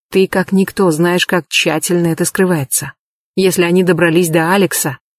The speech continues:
они могут добраться и до остальных моих близких. Но не думаю, что это их конечная цель.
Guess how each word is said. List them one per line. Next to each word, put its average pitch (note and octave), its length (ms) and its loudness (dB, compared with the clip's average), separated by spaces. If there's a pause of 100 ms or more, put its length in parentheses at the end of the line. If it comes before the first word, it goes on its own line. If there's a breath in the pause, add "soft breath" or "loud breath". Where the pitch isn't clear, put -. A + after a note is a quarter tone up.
(200)
они F#3 160 2
могут F3+ 240 4
добраться F3 460 2
и - 20 4
до F3+ 120 0
остальных F#3 500 0
моих E3 240 0
близких. D#3 560 -2 (580)
Но F#3 200 2
не F#3 160 4
думаю, E3 280 0
что - 160 -4
это E3 220 -2
их D#3 100 -4
конечная D#3 540 -4
цель. C#3+ 280 -8